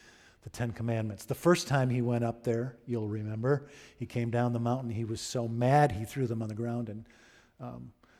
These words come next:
smashed them to smithereens. So this is the second time he's going up there to meet God. Sometimes I guess it's a little comforting to hear that even God's projects end in futility.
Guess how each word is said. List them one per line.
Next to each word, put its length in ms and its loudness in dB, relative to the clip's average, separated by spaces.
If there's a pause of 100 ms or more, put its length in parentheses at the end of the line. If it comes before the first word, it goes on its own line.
(120)
smashed 460 0
them 200 -4
to 100 -8
smithereens. 680 -4
So 80 -6
this 160 -8
is 120 -6
the 100 -8
second 440 -4
time 220 -4
he's 160 -4
going 320 -4
up 160 -2
there 200 2
to 120 -8
meet 320 -8
God. 440 4 (560)
Sometimes 440 -8
I 100 -4
guess 220 -4
it's 120 -8
a 20 -4
little 180 -2
comforting 600 -4
to 120 -8
hear 160 -2
that 140 -4
even 240 -6
God's 320 -6
projects 880 -8
end 220 -4
in 180 -6
futility. 720 -6